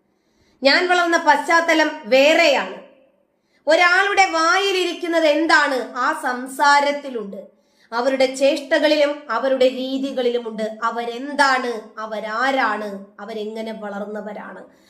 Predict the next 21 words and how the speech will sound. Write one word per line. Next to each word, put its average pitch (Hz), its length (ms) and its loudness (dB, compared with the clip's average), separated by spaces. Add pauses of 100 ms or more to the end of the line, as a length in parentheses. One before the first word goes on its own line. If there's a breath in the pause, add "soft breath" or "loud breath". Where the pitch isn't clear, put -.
(140 soft breath)
അവരുടെ 202 320 -2
സംസ്കാരം 226 760 2
എന്താണ്, 196 320 -6
അവരുടെ 196 280 -6
കുടുംബ 214 300 -6
പശ്ചാത്തലം 208 760 -10
എന്താണ്, 196 280 -6
അവരുടെ 196 300 -8
രീതി 208 360 -10
എന്താണ്, - 300 -14 (400 loud breath)
അവരുടെ 214 240 2
വിദ്യാഭ്യാസ 269 640 4 (180)
യോഗ്യത 214 340 -6 (100)
എന്താണ്, 202 260 -12
സമൂഹത്തോടുള്ള 208 760 -8
പ്രതിബദ്ധത 202 640 -10 (140)
എന്താണ്, - 320 -16 (540 soft breath)
എല്ലാം 285 360 6
അറിയാം. 190 240 -8 (440)
അന്നവരെ 330 540 2 (560 soft breath)
മതത്തെക്കുറിച്ച് 349 840 0